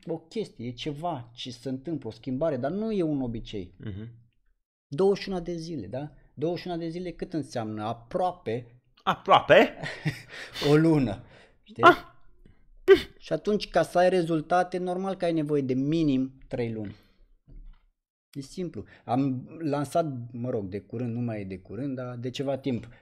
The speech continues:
Speaker 1: uh, ghidul Core în Abs Revolution. Am lucrat la el fantastic de mult. E, mă, un ghid, un electronic, un e-book cu care are și video și are multe informații,
Speaker 2: <laughs>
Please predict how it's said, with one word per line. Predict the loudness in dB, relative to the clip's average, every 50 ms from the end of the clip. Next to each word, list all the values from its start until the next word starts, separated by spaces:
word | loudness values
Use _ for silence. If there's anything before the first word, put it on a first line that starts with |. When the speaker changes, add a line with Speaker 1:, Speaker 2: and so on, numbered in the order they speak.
| -20 _ -16
Speaker 1:
uh, | -10 -6 -4 -4
ghidul | -4 -4 -2 -2 -2 -2 -2 -4 -6 -8 -10
Core | -6 -2 0 0 0 0 -4 -6
în | -6 -6
Abs | -4 -4 -4 -6 -6
Revolution. | -6 -6 -6 -4 -4 -6 -6 -6 -8 -10 -12 -12 -12 -10
Am | -10 -8 -6 -6
lucrat | -6 -4 -2 -2 -2 0
la | 0 -2 -2
el | -2 -4 -6
fantastic | -6 -8 -8 -8 -6 -6 -6 -8 -8 -8 -10 -10
de | -10 -10
mult. | -10 -10 -12 -14 -18 -20 _ _ _ _ _ _ _ _ _ -14
E, | -10 -8 -6 -4 -4 -4 -6 -8 _ _ _
mă, | -14 -10 -8 -8 -10 -10 -8
un | -8 -6 -6 -6 -6 -6 -6
ghid, | -2 -2 -2 -2 -2 -4
un | -6 -4 -4 -6 -6 -6
electronic, | -6 -6 -6 -6 -4 -4 -2 -2 -2 -2 -4 -6
un | -8 -8 -6
e-book | -4 -4 -4 -2 -2 -4 -6 -6 -10 _ _ _ _
cu | -20 -18 -8
care | -4 -2 0 0
are | 0 0 -2
și | -6 -6 -8 -6
video | -2 0 0 0 2 2 0 0 0
și | -2 -6 -8 -6
are | -6 -4 -4
multe | -4 -4 -2 -2 -2 -2 -2 -2 -4 -6
informații, | -6 -6 -8 -8 -8 -8 -6 -6 -6 -8 -8 -2 6 8
Speaker 2:
<laughs> | 8